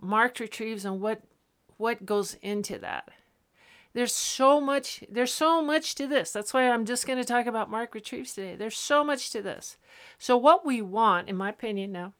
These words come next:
is a dog who's sitting next to you, and they can be sitting anywhere, but let's don't get 'em all tricked out, sitting far away or in front of the blind. Let's just begin with the simple things. We need a dog to be sitting next to you, remaining seated,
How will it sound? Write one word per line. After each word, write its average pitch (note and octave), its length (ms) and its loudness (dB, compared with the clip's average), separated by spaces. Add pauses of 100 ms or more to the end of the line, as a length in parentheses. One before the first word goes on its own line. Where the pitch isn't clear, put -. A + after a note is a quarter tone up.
(760)
is A3+ 240 0
a G#3+ 80 0
dog G#3 460 4
who's F#3+ 300 -2
sitting A#3+ 320 -2
next G#3+ 260 -6
to F#3+ 100 -6
you, F#3+ 160 -6 (720)
and G#3 180 -6
they C4+ 100 0
can C4+ 140 -6
be G#3+ 100 -2
sitting G3 380 -2
anywhere, F3 380 -2
but G3+ 160 -2
let's C4 240 0
don't D#4 240 -2
get C#4 160 -2
'em C4+ 200 -2
all C4 200 4
tricked B3+ 340 -6
out, B3+ 200 0
sitting - 300 -6
far G#3+ 280 4
away G#3+ 360 2
or G#3+ 80 0
in G#3 80 -4
front G3+ 220 -4
of G3+ 60 -2
the G#3+ 80 -2
blind. F#3+ 320 -4
Let's C#4+ 200 0
just E4+ 240 -8
begin G3+ 540 -4
with B3 140 -4
the A3+ 80 -10
simple C4+ 320 -10
things. E3+ 340 -10 (360)
We A3 120 -2
need B3 220 0
a G#3+ 60 -2
dog G#3 340 4
to F#3+ 80 -14
be G3 140 -10
sitting B3 340 -6
next - 260 -10
to - 80 -14
you, G3 100 -8
remaining G#3 500 -4
seated, - 440 -10